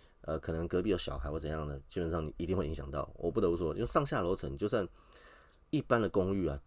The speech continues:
都会影响到。你怎么可能左右旁边不会有影响？而且只有隔一个十五公分的水泥墙。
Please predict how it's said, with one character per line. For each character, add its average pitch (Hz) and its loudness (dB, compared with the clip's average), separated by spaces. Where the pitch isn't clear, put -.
都 135 6
会 131 2
影 90 -4
响 78 -4
到。 85 -2
你 123 0
怎 113 -2
么 104 2
可 95 -2
能 92 0
左 104 4
右 113 2
旁 104 -4
边 110 0
不 104 0
会 110 0
有 87 0
影 85 -6
响？ 71 -6
而 - -4
且 104 0
只 - -4
有 101 4
隔 98 4
一 95 6
个 90 2
十 - 0
五 101 4
公 98 2
分 98 2
的 90 2
水 76 -4
泥 76 -4
墙。 76 -6